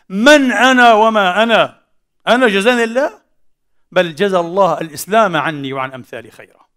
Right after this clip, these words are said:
غضب من هذا الدعاء، قال: "جزاك الله عن المسلمين". اليوم قد يقال لطفل صغير، عيل:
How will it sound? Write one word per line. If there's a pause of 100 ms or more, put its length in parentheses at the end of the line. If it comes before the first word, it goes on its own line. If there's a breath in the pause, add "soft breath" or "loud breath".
(440)
غضب
من
هذا
الدعاء، (480)
قال:
"جزاك
الله
عن
المسلمين". (880)
اليوم
قد
يقال
لطفل
صغير،
عيل: